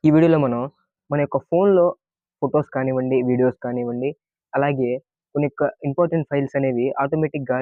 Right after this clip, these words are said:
డిలీట్ అయిపోతూ ఉంటాయి. వాటిని మనం ఎలా రికవర్ చేసుకోవాలనే దాని గురించి అయితే ఈ వీడియోలో డిస్కస్ చేద్దాం. ఫస్ట్ అయితే మనం మన ఫోన్లో ఉన్న ప్లే స్టోర్ నుంచి కానీ, యాప్ స్టోర్ నుంచి కానీ అయితే ఫైల్ రికవరీ అనే యాప్ని అయితే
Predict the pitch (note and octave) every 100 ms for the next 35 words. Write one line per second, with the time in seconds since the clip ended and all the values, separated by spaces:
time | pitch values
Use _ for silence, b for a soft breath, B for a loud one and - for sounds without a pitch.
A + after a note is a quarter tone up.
0 | C3 C3+ C#3 C#3 C3 B2+ B2+ A#2+ A2+ A2
1 | - _ _ _ - F3+ F#3+ F3+ D3+ D3+
2 | D3+ E3+ D#3+ D#3+ D#3 D3 C#3 - C3+ C3
3 | B2+ B2+ B2+ B2 B2 B2 B2 B2+ A#2+ A#2+
4 | A#2+ A#2 A2+ - A#2 A#2+ D#3 G#3+ _ _
5 | _ _ _ _ _ _ - E3 A3 G3
6 | D#3 C3 C#3+ C#3 - D#3+ F3 D#3+ C3+ B2
7 | D3 - _ - D3+ - E3 D3 C3+ C3
8 | B2+ E3 - C3+ C3 D#3 C#3 C3+ C3 C3
9 | B2+ B2+ B2 D3+ _ D#3+ F#3 F3+ E3+ D3+
10 | D3 C#3+ C3+ C3+ C3+ C#3 C3+